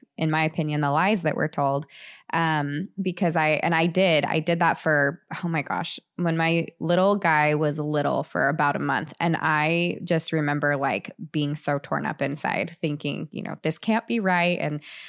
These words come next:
um, but just, I was told to do this and I do need a break and all of that. And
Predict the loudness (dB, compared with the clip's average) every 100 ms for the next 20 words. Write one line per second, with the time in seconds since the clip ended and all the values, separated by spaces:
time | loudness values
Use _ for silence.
0 | -12 0 2 2 2 -2 -2 -2 2 0
1 | 0 0 2 2 2 2 4 4 4 4
2 | 2 2 0 0 2 4 4 4 4 4
3 | 4 4 2 0 2 2 2 2 2 2
4 | 2 0 0 0 2 0 0 -4